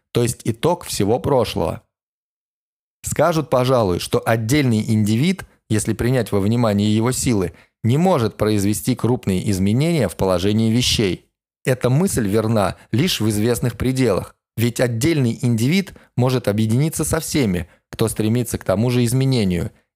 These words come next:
И если это изменение разумно, его силы могут многократно умножиться,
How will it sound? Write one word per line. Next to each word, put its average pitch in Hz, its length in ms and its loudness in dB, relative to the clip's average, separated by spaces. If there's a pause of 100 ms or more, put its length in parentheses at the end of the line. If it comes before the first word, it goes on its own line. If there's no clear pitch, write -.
И 113 60 2
если 123 400 2
это 123 260 0
изменение 120 720 2
разумно, 107 600 0 (280)
его 123 240 2
силы 160 480 0
могут 107 340 0
многократно 117 720 0
умножиться, 139 720 0